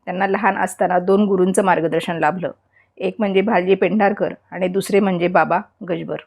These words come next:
एकीकडे चित्रकलेचं ज्ञान मिळवलं तर दुसरीकडे चित्रसृष्टीचं ज्ञान मिळालं.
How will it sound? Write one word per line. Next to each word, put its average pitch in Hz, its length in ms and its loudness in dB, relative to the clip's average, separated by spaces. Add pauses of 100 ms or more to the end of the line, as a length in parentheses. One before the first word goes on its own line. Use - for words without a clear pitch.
(680)
एकीकडे 277 440 2
चित्रकलेचं 233 580 4
ज्ञान 208 260 4
मिळवलं 202 380 4
तर 190 160 0
दुसरीकडे 196 520 2
चित्रसृष्टीचं 196 720 0
ज्ञान 175 280 -2
मिळालं. 151 280 -2